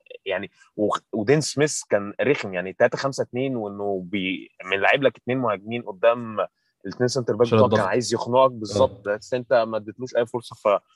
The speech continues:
Speaker 1: شابول أرتيتا الصراحة، يعني أتمنى، يعني الفكرة كلها يا أحمد، الفريق ده هو الفكرة كلها ك-، consistency. أنت الفكرة
Speaker 2: مم.
Speaker 1: كلها، يعني لو ك-، نلعب بس أربع خمس ماتشات بالطريقة دي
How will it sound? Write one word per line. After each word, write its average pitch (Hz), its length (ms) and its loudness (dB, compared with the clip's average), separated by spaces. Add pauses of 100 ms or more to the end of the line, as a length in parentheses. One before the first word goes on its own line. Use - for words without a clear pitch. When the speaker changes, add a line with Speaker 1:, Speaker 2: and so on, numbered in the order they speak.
(320)
Speaker 1:
شابول 135 400 4
أرتيتا 139 360 4
الصراحة، 123 500 2
يعني 110 280 -4
أتمنى، 143 360 -6 (540)
يعني 120 280 0 (220)
الفكرة 175 300 0
كلها 147 280 4
يا 170 40 4
أحمد، 143 280 -6 (240)
الفريق 123 420 0
ده 147 280 6 (580)
هو 156 180 2
الفكرة 135 420 -4
كلها 135 200 -2
ك-، - 260 -8 (160)
consistency. 107 760 -8
أنت 151 140 -8
الفكرة 147 320 -6
Speaker 2:
مم. 120 140 0
Speaker 1:
كلها، 123 300 2 (540)
يعني 113 360 -4
لو 120 200 0
ك-، - 240 -8 (260)
نلعب 160 240 4
بس 135 200 0
أربع 151 160 0
خمس 156 300 -6
ماتشات 151 240 -4
بالطريقة 131 460 -2
دي 131 160 -8